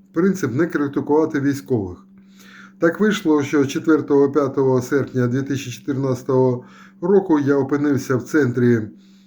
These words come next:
подій при визволенні Мар'їнки. І потім ще після цього провів, е, в Мар'їнці, е, доволі довгий час.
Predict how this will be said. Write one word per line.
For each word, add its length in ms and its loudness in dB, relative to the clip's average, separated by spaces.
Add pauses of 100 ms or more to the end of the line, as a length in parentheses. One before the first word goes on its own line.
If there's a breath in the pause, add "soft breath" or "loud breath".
(300 loud breath)
подій 300 0
при 180 4
визволенні 600 4
Мар'їнки. 680 -2 (640 loud breath)
І 180 0
потім 340 2
ще 160 -2
після 300 -2
цього 260 2
провів, 520 2
е, 200 2
в 100 0
Мар'їнці, 480 -2
е, 440 -2 (400)
доволі 560 0 (220)
довгий 440 0
час. 400 -6